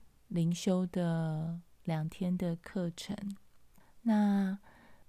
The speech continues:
这样子的修行的课程，我觉得其实真的蛮可以净化每个人的身心哦。第一个就是，呃，离开家，然后，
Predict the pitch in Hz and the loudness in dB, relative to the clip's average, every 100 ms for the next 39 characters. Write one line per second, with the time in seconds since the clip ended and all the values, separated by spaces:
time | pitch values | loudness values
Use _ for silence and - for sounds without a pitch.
0 | - - - 294 240 220 208 - 190 180 | -20 -14 -4 -4 -4 -4 -4 0 0 0
1 | 180 - 214 214 - 175 175 - 208 - | -2 -2 -4 -2 -2 -2 -4 -2 -2 0
2 | 185 175 175 185 185 226 247 - - 196 | 0 0 0 -2 -2 -2 -4 -4 -2 -2
3 | - 202 190 185 - 226 220 196 185 180 | -2 -2 -2 -2 0 2 2 2 2 0
4 | 180 165 160 156 165 175 180 - - - | 0 0 0 0 2 0 -2 -10 -16 0
5 | 196 190 - - 208 185 - 208 185 175 | 4 4 2 4 4 4 0 0 0 -2
6 | 180 185 - - - - - - - 160 | -4 -8 -14 -20 -20 -20 -20 -6 0 0
7 | 165 180 165 170 170 180 175 185 - 180 | 2 0 2 0 -2 0 0 -2 -2 -2
8 | 170 170 180 - - - - - 277 262 | 0 -2 -6 -12 -20 -20 -20 -6 -4 -2
9 | 247 208 208 196 208 196 - - - - | -4 -2 -4 -4 -4 -4 -6 -16 -20 -20
10 | - - - - - 156 170 165 - 180 | -20 -20 -20 -20 -6 -2 0 -2 -2 -2
11 | 175 - 170 165 175 - - - - 170 | -2 0 0 0 -6 -14 -20 -16 -6 -4
12 | 160 - 185 175 165 160 160 | -4 -2 0 0 0 -2 -4